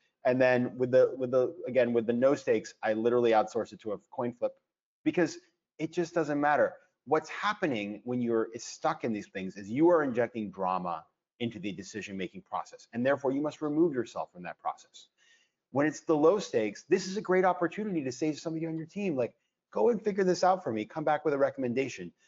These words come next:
You're empowering them. And what's awesome about this too is when you take yourself out and you give somebody else the opportunity to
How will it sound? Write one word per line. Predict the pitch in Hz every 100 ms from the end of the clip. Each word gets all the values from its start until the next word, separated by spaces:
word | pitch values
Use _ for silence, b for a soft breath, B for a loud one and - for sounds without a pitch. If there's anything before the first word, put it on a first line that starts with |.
| _ -
You're | 160
empowering | 185 165 156 156 160
them. | 131 107 107 123
And | 143
what's | - -
awesome | 180 196 214
about | 190 180 180
this | 123
too | - 143 202 349 _ _ -
is | 143
when | 139 143
you | 190
take | 196 180
yourself | 175 - 104 -
out | 123 139
and | 120 120
you | 101
give | 127 123
somebody | 135 120 113
else | 113 113
the | 110 104 -
opportunity | 107 107 - 113 107 113 123 120 _
to | 120 104 101